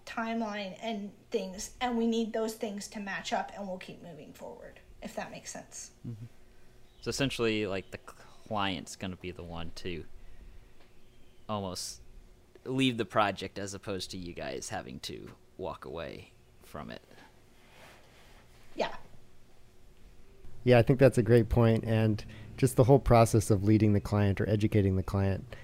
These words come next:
Speaker 3: uh, just to go back to that, I think that a lot of the issues that come up are a result of usually any client issue I can trace back to some lack of leading or communication on my part,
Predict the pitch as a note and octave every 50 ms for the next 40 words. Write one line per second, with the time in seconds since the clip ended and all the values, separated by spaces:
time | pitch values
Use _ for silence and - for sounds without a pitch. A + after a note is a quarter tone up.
0 | - - - - - - - G#2 G2+ G#2 G#2+ B2 - - C3+ G#2 A2 F#2+ G#2 G2+
1 | G#2 G2+ - - G2 F#2 F#2 F#2 - - G2 F#2+ - - A2 G2+ - - A2 G#2
2 | F#2+ - - - - - - - - A#2 G#2+ G2 G#2 A2+ A2+ A#2+ A#2 A#2+ A2 G#2+
3 | G#2+ A2 G#2 G#2 - - G#2+ - - A2 G#2+ F#2+ - - F#2 - - G2+ G2 G2+
4 | G2+ F#2+ G2 - - - - - - - - - - - - - A2+ G#2+ G#2 G#2
5 | F#2+ F2+ G2+ A2+ A2+ A2+ G#2+ - - - G#2+ G2+ G2 G2 F#2+ F#2+ F#2 F2+ - -
6 | - - - - - - - - - - - - - - - - - - - -
7 | D3+ D3+ C3 C3+ C3 B2 - C#3 C#3+ D3 C3 - - B2+ B2+ A#2+ G#2 A#2 A2+ -
8 | - A2 G#2+ G2+ - A2 G#2 - A#2+ A2+ - - A#2 G#2+ G#2 - - A2 - -
9 | - A#2+ A2+ A2 A2 G#2+ G2 F#2+ A2 G#2 G#2 G#2 G#2 - A2 G#2 G2+ F#2+ F#2+ -
10 | - - - - - - - - - A2 A#2 B2 C3 C#3 C3 A2+ G2+ - - A#2
11 | A2+ A2 G2+ - A2 A2 - - G2+ F#2 F2+ F#2 F#2+ G#2+ A2+ - D3 D3+ E3+ -
12 | -